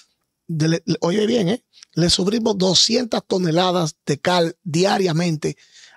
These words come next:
a Punta Catalina y doscientas toneladas diarias, eh, diariamente a otra de las empresas del Estado".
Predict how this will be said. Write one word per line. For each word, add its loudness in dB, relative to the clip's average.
a -4
Punta -8
Catalina -10
y 0
doscientas 0
toneladas -2
diarias, -2
eh, 0
diariamente 0
a -2
otra 0
de 2
las 2
empresas -2
del -8
Estado". -12